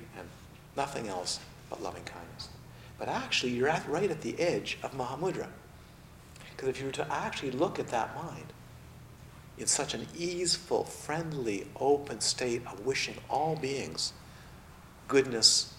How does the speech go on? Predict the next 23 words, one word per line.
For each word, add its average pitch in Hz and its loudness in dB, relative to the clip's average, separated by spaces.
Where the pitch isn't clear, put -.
happiness, 107 -2
wellness, 107 2
it's - -6
perfect - -10
to - -2
cross 101 0
over 110 0
into 117 -4
looking 107 -4
at 92 -10
the 98 -10
mind, 101 -8
which 120 0
is - -2
what? - -6
A 95 -2
mind 90 -2
of 85 -8
love. - 4
Effortless - -4
love. - -4
Spontaneous 107 -2
love. 85 -10